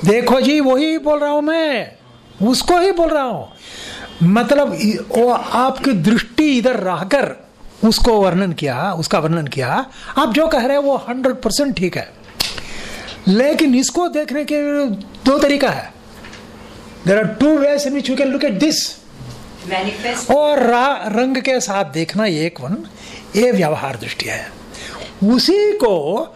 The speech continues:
Speaker 1: मैं स्वरूप दृष्टि से देखता हूँ, ये क्या है ऐसा पूछा, क्या है ऐसा पूछते ही सूर्यरश्मि ही है ऐसा मैंने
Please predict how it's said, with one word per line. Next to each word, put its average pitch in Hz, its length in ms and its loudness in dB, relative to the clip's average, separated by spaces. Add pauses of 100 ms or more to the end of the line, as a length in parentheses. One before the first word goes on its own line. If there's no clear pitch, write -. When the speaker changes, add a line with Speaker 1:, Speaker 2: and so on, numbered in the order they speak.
(120)
Speaker 1:
मैं 302 120 2
स्वरूप 359 280 2
दृष्टि 277 260 -4
से 240 100 -2
देखता 196 240 -4
हूँ, - 100 -14 (200)
ये 311 120 2
क्या 220 240 0 (180)
है 262 120 0 (180)
ऐसा 196 160 0
पूछा, - 360 -6 (1500)
क्या 277 160 4
है 311 320 2
ऐसा 311 160 0
पूछते 262 420 -2
ही 156 500 -2 (520)
सूर्यरश्मि 240 460 4
ही 214 180 2
है 240 380 0
ऐसा 220 260 -4
मैंने 214 340 -2